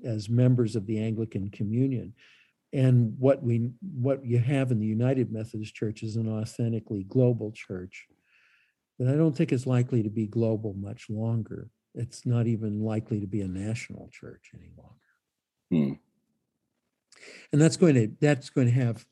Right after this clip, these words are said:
Speaker 1: tough implications for Methodist congregations and for seminaries and for the institutions of the United Methodist Church, because it's hard to know how all of those will continue when they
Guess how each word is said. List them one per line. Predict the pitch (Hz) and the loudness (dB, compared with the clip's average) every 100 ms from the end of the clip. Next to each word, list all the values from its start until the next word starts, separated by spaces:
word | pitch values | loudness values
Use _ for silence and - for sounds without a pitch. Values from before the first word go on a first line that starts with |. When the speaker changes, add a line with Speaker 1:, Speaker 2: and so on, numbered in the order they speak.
| _ | _
Speaker 1:
tough | - 151 - | -4 -2 0
implications | 127 123 104 113 98 - 85 - _ - - _ _ | 0 0 -4 -4 -6 -8 -16 -18 _ -20 -20 _ _
for | - | 2
Methodist | 127 135 127 104 98 - | 6 6 4 -2 -4 -6
congregations | 127 113 104 92 127 135 127 123 113 123 - | -2 -2 -2 0 2 2 0 -2 -4 -6 -12
and | - 85 | -18 -18
for | - - | -14 -12
seminaries | - 151 135 123 120 117 113 110 113 - - _ _ _ _ _ | -2 2 4 4 4 2 0 -4 -10 -20 -20 _ _ _ _ _
and | 120 117 | -4 0
for | 117 | 0
the | 110 113 | 0 0
institutions | 113 - - - 131 123 107 110 | -2 -6 -8 -4 -2 -2 -8 -10
of | 113 | -10
the | 107 | -8
United | 104 107 110 101 101 | -6 -6 -6 -6 -8
Methodist | 104 110 98 101 | -10 -10 -14 -14
Church, | - 120 104 - - - | -10 -8 -8 -10 -20 -16
because | 101 - 98 98 | -14 -10 -10 -10
it's | 98 | -14
hard | - 120 117 | -4 -2 -2
to | 104 | -4
know | 104 110 104 104 _ _ _ _ _ _ | -4 -4 -6 -8 _ _ _ _ _ _
how | 139 123 120 | 0 2 2
all | 117 120 120 | 0 0 2
of | 110 | 0
those | 113 117 107 - | 0 0 -2 -4
will | 113 101 | -4 -6
continue | - 95 95 - 117 117 104 87 90 - _ _ _ _ _ _ _ _ _ _ _ _ _ _ | -8 -8 -8 -4 -2 -2 -4 -8 -14 -20 _ _ _ _ _ _ _ _ _ _ _ _ _ _
when | 127 110 | -2 0
they | 107 101 | -2 -4